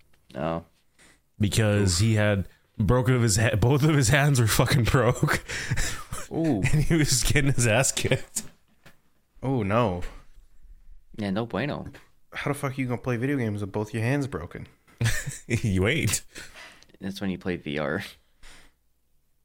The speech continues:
Speaker 3: That's when you're just gonna be sitting there with your, the fucking, like, metal bars over all of your fingers, just like, "Yo, boys, what's poppin'?" <laughs>
Speaker 2: And then, yeah, Wonder Boy broke his left hand.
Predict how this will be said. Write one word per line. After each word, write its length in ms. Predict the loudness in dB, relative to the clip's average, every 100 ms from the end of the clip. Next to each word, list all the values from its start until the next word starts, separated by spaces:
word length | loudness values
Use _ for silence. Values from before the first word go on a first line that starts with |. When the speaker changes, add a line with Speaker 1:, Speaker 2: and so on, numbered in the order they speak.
| _ _ _ _
Speaker 3:
That's 180 | -6 -2
when 120 | 0
you're 120 | 0
just 160 | -4 -4
gonna 140 | -2
be 80 | -2
sitting 260 | -2 -2 0
there 100 | 0
with 160 | -2
your, 120 | -4 -6
the 180 | -4
fucking, 340 | 0 0 0 -2
like, 160 | -2
metal 380 | -2 -2 0 -2
bars 500 | -2 -4 -2 -2 -2
over 300 | -4 -4 -2
all 120 | -4
of 80 | -4
your 100 | -8
fingers, 320 | -8 -6 -6
just 120 | -6 -8
like, 120 | -8 -12 _ _ _ _ _ -6
"Yo, 140 | -4
boys, 240 | -4 -6 -8
what's 120 | -6
poppin'?" 400 | -4 -2 -4 -8 -10 -10 -14 -14 -18
<laughs> 640 | -20 -20 _ _ _ _ -4
Speaker 2:
And 160 | 0
then, 200 | 2 2 2
yeah, 200 | 0 -2 -6 -10 -10 _ _ _ _ _ _ _ _
Wonder 240 | 0 2 2
Boy 240 | 2 2
broke 420 | 2 2 2 0 -2
his 200 | 0 2
left 240 | 0 0
hand. 340 | -2 -2 -4